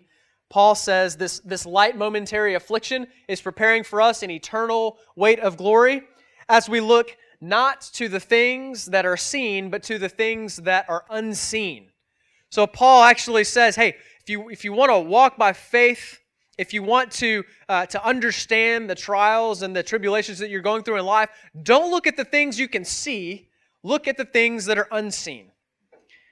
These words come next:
Jesus in Matthew six thirty-three, he says, "Seek first the kingdom of God." Look for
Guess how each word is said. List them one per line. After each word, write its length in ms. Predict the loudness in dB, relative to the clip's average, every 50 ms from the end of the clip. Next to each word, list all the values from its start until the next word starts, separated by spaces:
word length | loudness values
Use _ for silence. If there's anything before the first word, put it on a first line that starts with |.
| _ _ _ _ _ -10
Jesus 420 | -4 0 0 0 0 -2 -4 -6 -6
in 100 | -2 0
Matthew 300 | 0 0 0 -2 -6 -8
six 240 | -8 -8 -8 -2
thirty-three, 640 | 0 0 0 0 -2 -6 -8 -6 -4 -2 -2 -2 -4
he 100 | -6 -8
says, 280 | -6 -6 -8 -6 -8
"Seek 520 | -8 -10 -10 -10 -8 -6 -6 -6 -8 -10 -18
first 800 | -20 -8 _ 0 0 0 0 -2 -4 -8 -12 -14 -16 -18 -20 _ _ _ _ _ _ _ _ _ _ _ _ _ _
the 120 | -6 -6
kingdom 340 | -4 -2 -2 -2 0 0 -2
of 120 | -2 0 2
God." 300 | 2 2 2 0 -4 -12 -20 _ _ _ _ _ _ _ _ _ _ _ _ _ _
Look 400 | -10 -2 2 4 4 4 4 0
for 520 | -6 -8 -2 0 2 4 4 4 2 -2